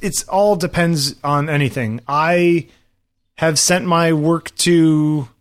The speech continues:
you know, in my time, I've sent my work to hundreds of agents and photo buyers and whatever it is. And what kind of response have I gotten? Less than one percent, you know, on average. Um, even to click through to my site,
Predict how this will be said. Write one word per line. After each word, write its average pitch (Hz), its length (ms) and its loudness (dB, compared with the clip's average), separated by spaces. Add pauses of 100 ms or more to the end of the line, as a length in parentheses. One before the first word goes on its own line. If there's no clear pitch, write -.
(460)
you 156 140 -2
know, 131 120 0
in 160 220 2
my 160 180 2
time, 170 340 0
I've 160 140 2
sent 175 160 -4
my 156 140 0
work 160 360 -2
to 156 500 0
hundreds 165 540 0
of 135 220 0
agents 135 480 0
and 123 380 -2
photo 139 260 0
buyers 120 480 0
and 117 140 -2
whatever 117 240 -2
it 110 80 -6
is. 104 240 -8
And 98 200 -16 (440)
what 147 140 0
kind 170 120 2
of 165 40 0
response 160 360 -4
have 185 120 -4
I 185 100 0
gotten? 185 440 -4 (640)
Less 104 320 -4
than 120 140 -2
one 123 200 -2
percent, 123 460 -6 (760)
you 131 100 -2
know, 120 300 -2
on 127 160 -4
average. 135 440 -2 (840)
Um, 110 540 0 (260)
even 151 280 0
to 131 80 -4
click - 280 -4
through 143 260 0
to 147 80 0
my 120 140 0
site, 131 420 -2